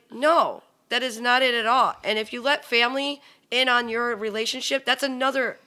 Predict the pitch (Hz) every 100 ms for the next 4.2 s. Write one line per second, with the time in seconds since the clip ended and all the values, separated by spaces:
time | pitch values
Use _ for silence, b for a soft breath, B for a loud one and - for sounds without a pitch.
0 | _ - 214 175 156 135 - - 208 226
1 | 214 - b b b b b _ - 247
2 | 233 240 285 285 277 262 - 220 214 233
3 | 226 214 214 220 214 208 208 196 - 214
4 | 208 208